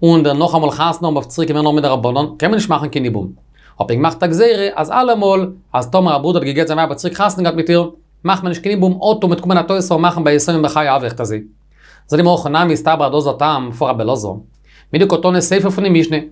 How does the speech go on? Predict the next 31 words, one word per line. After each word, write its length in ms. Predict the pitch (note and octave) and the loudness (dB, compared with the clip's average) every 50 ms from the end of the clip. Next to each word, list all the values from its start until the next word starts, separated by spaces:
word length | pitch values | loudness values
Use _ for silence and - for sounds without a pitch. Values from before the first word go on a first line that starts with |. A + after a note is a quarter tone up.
| _ _ _ - | _ _ _ -20
קטנו 560 | - - - G2+ B2 D#3+ F#3+ F#3 F3 E3 D#3 | -14 -6 -2 0 0 0 0 0 0 -2 -2
שהסיעו 640 | D#3 - D3+ C3+ B2+ A#2 - - F3 E3+ D#3+ C#3+ C3+ | -2 -2 -4 -4 -2 -2 -2 0 2 4 4 4 2
אביו 260 | B2 A#2+ D#3+ E3+ D#3+ C#3+ | 2 2 2 2 2 2
ונסגרשו, 760 | C#3+ B2+ B2 A2 G#2 B2 B2 C#3+ E3+ F3+ F3+ - E3+ D#3 D#3 | 0 -4 -4 -4 -2 0 0 0 0 -2 -2 -2 -2 -2 -2
כי 80 | - | -2
ישימו 460 | C#3 A#2+ A2+ A2 - - E3 F3+ E3+ D3 | -4 -2 -2 -4 -2 0 0 2 2 0
בחיי 380 | C3 B2 - - C3 C#3 A#2+ | 0 -2 0 0 -2 -2 -2
יאהב 320 | F#2+ G#2 D3 F#3 F#3 F3+ E3 | -2 0 0 2 2 2 2
והחזירו, 680 | D3+ C#3+ B2+ A2+ G#2+ A2 D#3+ A#3+ A3+ F#3+ F#3 F3+ F3 F3 - _ _ _ _ - | 0 -2 -2 -4 -4 0 2 2 4 4 4 2 2 -2 -8 _ _ _ _ -2
דברי 240 | G#3+ F#3 F#3 F3+ | 0 2 2 2
הכל 340 | E3+ E3 F#3 G#3 G3+ G3+ F#3 | 2 2 2 0 0 -2 -6
שאסור 400 | F3 - E3+ D#3+ D#3+ - - F3 | -4 -2 -2 -4 -2 -4 -2 0
על 80 | F#3+ F3 | 2 2
יבם. 260 | D3 C#3 C3 C#3 C3+ C3+ - - _ _ _ _ _ - | 2 0 -2 -4 -8 -8 -14 -20 _ _ _ _ _ -4
היי, 200 | F3+ G3 G#3 G3 | -2 0 0 0
מילא 280 | F3 E3+ F3+ F#3+ F#3+ F#3 | 0 -2 0 0 0 2
מם, 180 | F#3 F#3+ F#3 | 2 2 2
וואס 140 | C#3+ C#3+ D#3 | 2 2 0
דער 120 | D3+ F3 E3+ | 0 0 -2
חידוש? 360 | - F3 D#3 A2 - - - - | -2 -2 -2 -4 -6 -10 -14 -12
פשיטא. 320 | - - - A#3+ - - G#2 G2 - - - - - - | -6 -2 -2 -2 -2 -2 -6 -6 -10 -20 -20 -20 -10 -2
עבדה, 440 | - F#3 F3 D3 F3 G3+ G#3+ F#3 E3 | 0 0 2 2 2 2 2 2 0
ווי 120 | C#3 C3+ C#3 | -2 -2 0
באלד 240 | D3 F#3 F#3+ F#3 | 2 2 2 2
דער 100 | D#3 D#3 | 2 0
טאטע 280 | - - F3 F3 F3 D#3+ | 0 0 0 0 0 -4
קען 200 | D#3 - F3+ E3+ | -4 -2 -2 0
נישט 160 | D#3+ D#3 - | 0 -2 -2
שטריק 160 | - F3 E3 | -4 -4 -4
מקדש 380 | E3 E3 E3 - C3+ A#2+ A#2 A2+ | -4 -4 -2 -2 -2 -2 -2 -4
זיין. 180 | G#2+ A2 A2 | -6 -8 -8